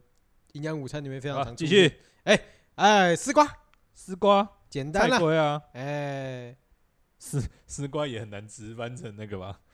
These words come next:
Speaker 2: 丝龟。
Speaker 1: 不是啊，有很多真的不会台语的人会说西龟啊。
Speaker 2: 呃，好，来。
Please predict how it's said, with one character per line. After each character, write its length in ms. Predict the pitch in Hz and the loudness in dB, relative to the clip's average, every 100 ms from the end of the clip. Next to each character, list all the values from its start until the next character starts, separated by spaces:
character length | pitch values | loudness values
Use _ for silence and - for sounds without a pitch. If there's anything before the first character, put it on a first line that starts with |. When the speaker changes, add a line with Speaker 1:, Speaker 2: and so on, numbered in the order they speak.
| _ _ _ _ | _ _ _ _
Speaker 2:
丝 360 | - 147 131 | -20 -14 -4
龟。 120 | 165 | 4
Speaker 1:
不 60 | 147 | 6
是 80 | - | 8
啊， 180 | 262 247 | 8 6
有 140 | 240 | 6
很 140 | 208 | 4
多 100 | 170 | 0
真 100 | 202 | -2
的 80 | 262 | -4
不 120 | 170 | -4
会 60 | 170 | -4
台 140 | 180 | -2
语 80 | 175 | -2
的 80 | 139 | -2
人 80 | 131 | -4
会 100 | 151 | -6
说 120 | 160 | -6
西 180 | - 131 | -10 -10
龟 220 | 135 131 | -8 -6
啊。 100 | 123 - _ | -8 -12 _
Speaker 2:
呃， 360 | 110 104 104 104 | -16 -14 -12 -10
好， 300 | 127 135 120 | -4 -4 -4
来。 160 | 127 | -8